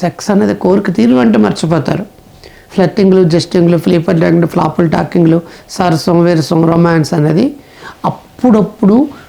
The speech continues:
గుర్తు వస్తుంటే, గుర్తు వచ్చినప్పుడల్లా అనుభూతులు వస్తాయి. బూతు కంటే అనుభూతి గొప్పదండి. అటువంటివి ఎవరైతే చేయగలిగారో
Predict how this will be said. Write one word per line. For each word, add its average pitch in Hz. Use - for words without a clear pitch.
గుర్తు 180
వస్తుంటే, 190
గుర్తు 170
వచ్చినప్పుడల్లా 190
అనుభూతులు 180
వస్తాయి. 165
బూతు 196
కంటే 180
అనుభూతి 175
గొప్పదండి. 151
అటువంటివి 226
ఎవరైతే 202
చేయగలిగారో 170